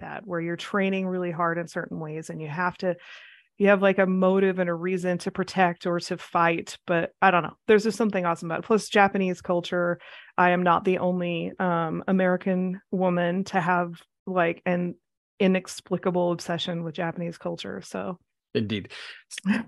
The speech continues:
Speaker 2: So what is it that, what is it about the smaller books that draws you, uh, versus the, the thicker ones?
Speaker 1: It really is the, that it's just not as overwhelming. It doesn't seem as daunting to approach. And because it's shorter, i-, if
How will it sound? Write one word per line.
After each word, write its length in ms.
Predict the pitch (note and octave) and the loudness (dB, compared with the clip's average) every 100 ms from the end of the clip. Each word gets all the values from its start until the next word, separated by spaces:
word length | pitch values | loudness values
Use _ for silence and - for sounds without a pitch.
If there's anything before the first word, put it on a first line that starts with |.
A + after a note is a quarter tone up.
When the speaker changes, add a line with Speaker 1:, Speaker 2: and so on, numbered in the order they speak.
| _ - | _ -4
Speaker 2:
So 180 | - | 2
what 140 | F3 C#4 | 4 6
is 140 | F4 | 6
it 100 | F4 | 6
that, 240 | A3+ G#3 - _ _ | 4 2 0 _ _
what 160 | D#3 D#3+ | 0 2
is 120 | F3 | 4
it 80 | E3+ | 4
about 160 | D3+ C#3 | 2 0
the 80 | |
smaller 480 | A2+ - A2+ A#2 B2 | -2 0 0 2 2
books 240 | F2+ C#2 - | 0 -6 -8
that 100 | F#2 | -6
draws 320 | F#2+ F#2 F2+ | -4 -6 -6
you, 280 | F2+ E2+ - - | -8 -8 -10 -6
uh, 180 | G2 | -4
versus 380 | F#2 G#2 - F#2+ | -4 -6 -8 -10
the, 180 | - E2+ _ - | -8 -10 _ -14
the 140 | F2+ | -14
thicker 280 | - - - | -10 -10 -10
ones? 440 | C#2 G1+ - - - | -12 -14 -18 -18 2
Speaker 1:
It 100 | C#4 | 6
really 280 | C#4 D4 C#4 | 8 8 8
is 260 | C4 G#3 - _ _ | 6 4 -2 _ _
the, 420 | A3 A#3 A3+ G#3 - | 2 4 6 4 0
that 240 | G3 A3+ | 0 4
it's 260 | G#3+ G#3 - _ - | 4 2 -6 _ -12
just 220 | F3+ G#3+ | -6 -2
not 220 | G#3+ F#3+ F3+ | 0 2 2
as 100 | E3+ | -2
overwhelming. 640 | E3+ E3 D#3+ D#3 D3+ D#3+ | -4 -6 -6 -6 -6 -6
It 100 | D#3+ | -2
doesn't 240 | F#3+ F#3+ | 0 0
seem 260 | F#3 G#3 F#3 | -2 0 0
as 140 | E3+ | -2
daunting 600 | E3 E3+ E3 E3+ F#3+ F#3 | -2 0 0 0 -2 -2
to 200 | F3 F3+ | -2 -2
approach. 720 | E3 - - D#3+ F3 - - - | -4 -4 -4 -2 -2 -4 -10 -4
And 420 | F#3+ F3 E3+ E3+ | 0 2 0 -2
because 320 | - F#3+ G3 F#3+ | -4 0 2 2
it's 200 | F#3 - | 0 -2
shorter, 500 | - F3+ F3 F3 F3 - - - - _ - | -2 0 2 0 -2 -10 -20 -20 -20 _ -6
i-, 80 | - _ _ | -6 _ _
if 220 | G3+ F#3+ | 2 2